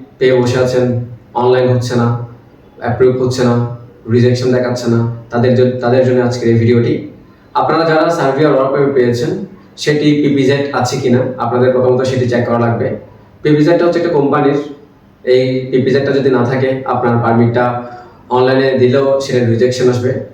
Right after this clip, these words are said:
আর যারা পিপিজেড পেয়ে ওয়ার্ক পারমিট পেয়েছেন, ফেব্রুয়ারির ছয় তারিখ থেকে গত আপডেটটা এসেছে। আপনারা যারা পিপিজেড পেয়ে ওয়ার্ক পারমিটটা পেয়েছেন, আপনাদের সবাইকে কংগ্রাচুলেশনস। আপনারা অনেকটা ভিসার দ্বার প্রান্তে দাঁড়িয়ে আছেন।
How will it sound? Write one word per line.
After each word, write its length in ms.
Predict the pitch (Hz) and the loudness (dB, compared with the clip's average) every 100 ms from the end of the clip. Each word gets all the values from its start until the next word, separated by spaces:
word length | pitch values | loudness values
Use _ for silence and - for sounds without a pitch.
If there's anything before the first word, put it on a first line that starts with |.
| - - | -14 -4
আর 140 | 127 | -2
যারা 140 | 135 147 | 0 0
পিপিজেড 480 | 139 143 156 151 | 0 0 0 0
পেয়ে 140 | 151 147 | 0 0
ওয়ার্ক 220 | 139 139 | 0 0
পারমিট 240 | 151 - | 0 0
পেয়েছেন, 540 | 131 123 123 143 - - | 2 2 0 -4 -6 -4
ফেব্রুয়ারির 380 | 131 127 131 131 | 0 2 2 0
ছয় 180 | 127 | -2
তারিখ 200 | 127 127 | 0 0
থেকে 240 | 127 127 131 | 0 0 2
গত 160 | 123 123 | 0 0
আপডেটটা 360 | 123 123 123 | 0 0 0
এসেছে। 400 | 123 120 117 147 - - - - | -2 -2 -4 -8 -10 -18 -20 -10
আপনারা 240 | 131 143 | -2 0
যারা 200 | 143 147 | 0 0
পিপিজেড 420 | 147 143 139 151 | 0 0 2 0
পেয়ে 120 | 151 147 | 0 0
ওয়ার্ক 260 | 139 143 | 0 -2
পারমিটটা 400 | 131 127 135 131 131 | -2 0 -2 -2 0
পেয়েছেন, 420 | 127 127 143 147 | 2 2 -2 -6
আপনাদের 340 | 117 120 120 | -6 0 0
সবাইকে 680 | 123 117 123 120 127 123 - - | 0 0 0 2 0 0 -6 -10
কংগ্রাচুলেশনস। 760 | 123 120 117 117 117 139 147 - - 117 | -2 0 2 0 -2 -4 -10 -14 -14 -8
আপনারা 340 | 117 120 120 120 120 - - - - | -4 0 0 0 -4 -6 -14 -14 -4
অনেকটা 300 | 123 139 135 | -2 0 0
ভিসার 260 | 123 120 | 0 0
দ্বার 220 | 117 127 127 | 0 0 0
প্রান্তে 300 | 127 123 120 | 0 0 0
দাঁড়িয়ে 240 | 117 123 | 2 2
আছেন। 240 | 120 131 | 0 -2